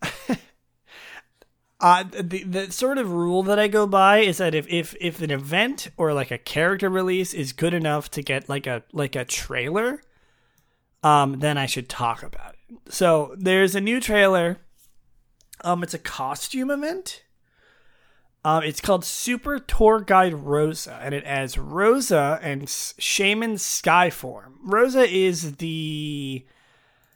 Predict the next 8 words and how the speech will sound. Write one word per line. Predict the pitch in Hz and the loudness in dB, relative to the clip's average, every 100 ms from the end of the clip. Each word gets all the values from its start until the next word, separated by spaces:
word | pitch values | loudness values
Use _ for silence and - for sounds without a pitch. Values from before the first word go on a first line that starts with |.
| _ _ _ _ _ _ | _ _ _ _ _ _
um, | - 151 143 135 131 127 123 123 120 - _ _ _ _ _ _ _ _ _ _ _ _ _ _ - - _ _ _ _ _ _ _ _ _ _ _ _ _ - - | -2 2 2 0 0 -2 -4 -8 -10 -14 _ _ _ _ _ _ _ _ _ _ _ _ _ _ -20 -20 _ _ _ _ _ _ _ _ _ _ _ _ _ -20 -10
Rosa | 254 262 294 294 | 0 4 4 2
is | 262 220 190 | 2 -2 -4
the, | 185 180 160 | -4 -2 0
um, | 147 139 143 | 0 -2 -4
is | 151 147 - | -4 -4 -4
the | 143 135 135 - | -4 -4 -6 2
protagonist, | - 147 - 208 226 208 185 - - | 2 2 2 4 4 2 0 -4 -10